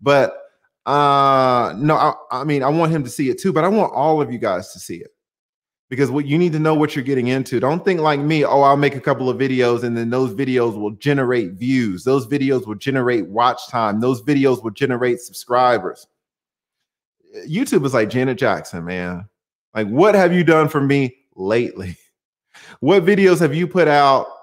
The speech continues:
in the last forty-eight hours? Don't talk to me about what you did in February.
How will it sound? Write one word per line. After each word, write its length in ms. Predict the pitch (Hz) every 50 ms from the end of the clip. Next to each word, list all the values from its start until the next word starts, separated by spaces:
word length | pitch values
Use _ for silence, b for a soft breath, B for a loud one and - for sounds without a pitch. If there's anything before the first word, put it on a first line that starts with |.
| - _ _ _ - 113 -
in 140 | 139 147 143
the 80 | 139
last 400 | 131 135 135 131 127 123 - -
forty-eight 420 | - 143 139 135 131 127 120 117 110
hours? 520 | 110 113 110 101 95 78 78 80 - - -
Don't 200 | 147 160 190 196
talk 240 | 196 202 180 175 156
to 80 | 165
me 140 | 160 156 151
about 280 | 143 120 135 127 117 123
what 220 | 131 131 123 -
you 80 | 131 120
did 160 | 123 123 113
in 100 | 110 101
February. 720 | - 120 123 123 110 101 92 90 87 90 90 85 80 78